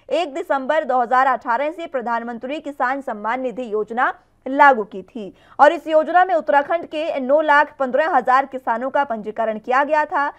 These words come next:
योजना में अब तक प्रदेश के नौ लाख तीन हजार किसानों को छह हजार रुपए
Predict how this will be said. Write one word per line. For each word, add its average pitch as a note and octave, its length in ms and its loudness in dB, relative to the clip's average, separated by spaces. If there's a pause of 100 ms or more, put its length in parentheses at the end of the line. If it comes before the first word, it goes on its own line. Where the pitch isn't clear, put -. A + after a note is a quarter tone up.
(240)
योजना D4 420 4
में F4 140 0
अब C4+ 280 2
तक E4 180 4
प्रदेश C#4 440 -2
के D4+ 180 -6
नौ C#4 240 4
लाख D4+ 400 2
तीन D4+ 260 -6
हजार B3 340 2
किसानों A#3 420 -4
को C#4+ 260 -8
छह D#4+ 320 -6
हजार G#3+ 300 -2
रुपए A3+ 360 -2